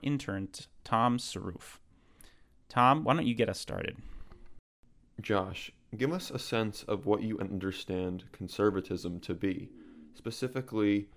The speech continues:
Speaker 2: how does the common good relate to conservatism as a value? Right, because leftism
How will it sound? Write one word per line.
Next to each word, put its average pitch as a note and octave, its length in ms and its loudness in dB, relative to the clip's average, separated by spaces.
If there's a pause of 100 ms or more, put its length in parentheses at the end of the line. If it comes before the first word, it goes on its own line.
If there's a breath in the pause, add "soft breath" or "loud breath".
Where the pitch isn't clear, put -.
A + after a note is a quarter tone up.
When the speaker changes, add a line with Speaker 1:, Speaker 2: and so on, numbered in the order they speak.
(160 soft breath)
Speaker 2:
how C#3 260 2
does C#3+ 280 2
the G#2 100 0
common G#2 500 -2
good F2 380 0 (180)
relate G2 400 4
to G2+ 100 -8
conservatism F2 840 -4
as E2+ 120 -4
a F2 40 -4
value? F2+ 540 -4 (440 soft breath)
Right, G#2 260 4
because G#2+ 440 0
leftism G2+ 880 -2